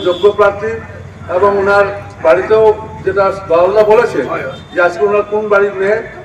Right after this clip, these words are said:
এবং আমাদের এপি যে দাঁড়িয়েছে সে কোন বাড়ির মেয়ে, সেটাও বাউলদা মহাশয় আপনাদের বলেছেন।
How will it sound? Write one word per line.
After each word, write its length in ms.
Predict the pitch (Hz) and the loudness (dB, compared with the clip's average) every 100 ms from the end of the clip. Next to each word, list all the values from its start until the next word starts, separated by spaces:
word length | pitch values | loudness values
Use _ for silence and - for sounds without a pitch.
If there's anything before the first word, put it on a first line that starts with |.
| - - - - - 170 | -20 -20 -20 -20 -10 -4
এবং 120 | 202 202 | 0 2
আমাদের 240 | 208 214 196 190 | 4 4 4 2
এপি 160 | 247 247 | -2 -2
যে 60 | 240 | 0
দাঁড়িয়েছে 360 | 220 214 208 202 185 - - - - | 4 4 4 2 -2 -4 -10 -14 -4
সে 140 | - 254 254 | 4 4 4
কোন 100 | - 240 | -2 2
বাড়ির 200 | 220 208 | 2 2
মেয়ে, 180 | 190 190 190 - - - - - | 2 0 -2 -8 -16 -20 -20 -8
সেটাও 300 | 196 233 233 214 - 170 | -4 0 2 2 2 0
বাউলদা 300 | 180 185 190 185 180 | 0 2 0 0 0
মহাশয় 240 | 175 190 | 0 2
আপনাদের 240 | 170 165 156 151 | 0 0 -2 0
বলেছেন। 300 | 160 - | 0 -2